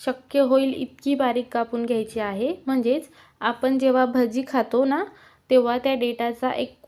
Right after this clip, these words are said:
वेगळाच उग्र वास येतो किंवा खाताना चवीला चांगली लागत नाही.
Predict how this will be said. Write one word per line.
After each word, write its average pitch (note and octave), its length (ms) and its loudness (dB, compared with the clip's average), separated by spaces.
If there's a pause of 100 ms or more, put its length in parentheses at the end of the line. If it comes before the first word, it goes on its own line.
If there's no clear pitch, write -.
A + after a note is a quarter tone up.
(100)
वेगळाच B3+ 540 2
उग्र A#3+ 380 0
वास B3+ 320 2
येतो B3+ 340 2
किंवा C4 320 2 (400)
खाताना B3 500 -2
चवीला B3 460 0
चांगली B3 420 0
लागत G#3+ 340 -2
नाही. G#3+ 300 -2